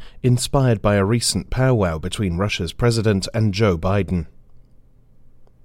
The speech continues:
Benigno Noynoy Aquino,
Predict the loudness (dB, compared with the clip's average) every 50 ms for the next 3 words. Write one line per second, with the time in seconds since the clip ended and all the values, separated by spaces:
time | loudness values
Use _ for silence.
0 | -20 -20 -20 -20 -20 -20 -20 -20 -20 -20 -20 -20 -18 -8 0 2 4 4 4 4
1 | 2 2 4 6 6 6 6 6 4 4 4 6 6 6 6 6 6 6 6 4
2 | 4 2 0 2 2 4 4 6 4 4 4 2 0